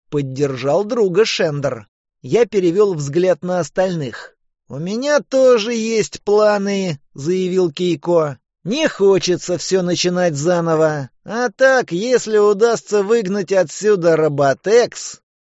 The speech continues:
«Я за любой кипиш, кроме голодовки», пожал плечами Мерзкий. «По всяким малинам прятаться не моё». «Я хотеть убивать железный человек»,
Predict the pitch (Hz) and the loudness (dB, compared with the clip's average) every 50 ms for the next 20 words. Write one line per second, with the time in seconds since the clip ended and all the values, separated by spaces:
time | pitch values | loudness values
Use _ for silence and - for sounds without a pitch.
0 | _ _ _ _ _ _ 123 127 143 185 220 233 233 233 220 165 170 208 202 202 | _ _ _ _ _ _ -14 -4 0 2 4 4 4 4 2 2 2 2 4 4
1 | 202 196 185 220 226 220 208 160 139 202 226 220 208 - 190 180 170 - - - | 2 2 4 6 6 6 6 4 0 -4 -6 -4 -4 -2 -2 -2 -2 -2 -2 -2
2 | 190 208 220 214 202 196 185 156 147 170 170 165 165 160 151 147 190 202 180 139 | 0 2 2 2 0 0 -2 -2 0 2 4 4 4 2 2 2 2 2 2 0
3 | - _ - 143 139 127 117 107 - _ _ _ _ _ - 143 143 135 147 147 | -2 _ -8 -6 -6 -6 -6 -8 -12 _ _ _ _ _ -6 -4 -2 -2 0 -2
4 | 139 131 - 151 151 147 - 175 156 151 156 156 160 175 175 151 127 - - - | -2 -2 -4 -6 -6 -4 -2 -2 -2 -2 -2 -4 -4 -2 -2 -2 -4 -6 -8 -8
5 | 147 135 123 113 104 _ _ _ _ - - 160 165 - - - 233 226 170 143 | -8 -8 -8 -10 -14 _ _ _ _ -8 -4 -4 -4 -4 -2 -2 -2 -2 -2 -2
6 | 214 208 196 196 202 202 202 202 214 226 214 202 190 185 175 156 143 190 196 202 | -4 -4 -4 -2 -2 0 0 0 2 0 0 0 0 -2 -2 -2 -2 0 2 2
7 | 196 160 - 175 156 - - 175 170 170 175 175 170 165 170 165 170 175 170 160 | 2 2 2 0 -2 -2 -4 -4 -4 -2 -2 -2 0 0 2 2 4 4 4 4
8 | 143 131 113 101 - _ _ _ _ _ _ _ - 160 170 170 208 254 311 320 | 2 2 0 -4 -8 _ _ _ _ _ _ _ -10 -8 -4 0 2 2 4 2
9 | 294 - 226 208 170 - 285 285 302 220 302 302 262 240 269 240 208 240 277 277 | 2 2 2 2 2 0 -4 -6 -4 -2 -4 -4 -2 0 0 2 4 4 4 4
10 | - 269 226 160 196 226 226 262 285 285 247 254 294 302 302 277 208 - - 302 | 2 0 -2 -2 0 0 0 0 0 -2 -2 -2 -4 -4 -4 -4 -2 0 0 2
11 | 294 277 247 202 170 160 180 - - - - - | 4 4 6 4 4 4 2 0 0 -2 -6 -16